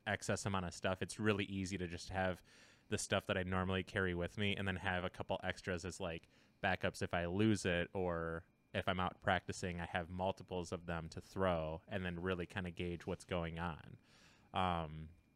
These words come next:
but then I know there's other pros. I know Paul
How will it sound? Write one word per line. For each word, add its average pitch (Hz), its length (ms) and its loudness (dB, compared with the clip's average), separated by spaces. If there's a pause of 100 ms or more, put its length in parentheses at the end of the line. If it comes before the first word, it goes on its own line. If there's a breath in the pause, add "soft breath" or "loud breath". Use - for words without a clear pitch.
(420)
but - 140 2
then 95 100 4
I 92 80 4
know 92 160 4
there's 87 280 0
other 98 280 6
pros. 80 680 0 (100)
I 98 60 -6
know 92 300 -2
Paul 87 560 2